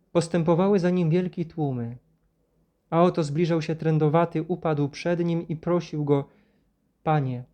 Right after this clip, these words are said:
jeśli chcesz, możesz mnie oczyścić”. Jezus wyciągnął rękę, dotknął go i rzekł: „Chcę, bądź oczyszczony”. I natychmiast został oczyszczony z trądu.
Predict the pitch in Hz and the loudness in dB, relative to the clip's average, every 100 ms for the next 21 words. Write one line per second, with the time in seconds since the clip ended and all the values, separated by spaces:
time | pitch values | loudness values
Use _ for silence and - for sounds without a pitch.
0 | _ _ _ _ _ 160 170 - 175 - | _ _ _ _ _ 0 0 0 -8 -8
1 | - 123 - - _ _ _ _ _ _ | -8 -8 -10 -20 _ _ _ _ _ _
2 | 151 165 165 160 160 156 147 156 127 - | 2 4 2 0 0 0 0 -4 -8 -12
3 | 123 - - _ _ _ _ _ _ _ | -18 -18 -20 _ _ _ _ _ _ _
4 | _ _ _ _ _ - 156 156 156 156 | _ _ _ _ _ -2 0 2 0 0
5 | 165 160 147 165 175 170 151 156 156 160 | 0 2 4 4 2 -2 0 0 0 -2
6 | 160 151 156 139 139 131 135 131 - _ | 0 2 2 0 -2 -4 -6 -8 -10 _
7 | _ _ - 160 170 190 190 _ _ 131 | _ _ -6 -4 -2 -4 -8 _ _ 2
8 | 147 165 165 - - 156 156 - 143 123 | 4 4 -2 -10 -6 -4 -4 -4 -6 -4
9 | 117 127 _ _ _ _ _ _ _ _ | -6 -10 _ _ _ _ _ _ _ _
10 | 170 165 160 190 - 175 160 160 135 165 | 0 2 2 -4 -2 -2 -2 -4 0 0
11 | 165 165 156 156 156 - 165 156 - 147 | 0 0 2 2 -2 -2 0 0 -2 -4
12 | 131 120 117 | -2 -4 -8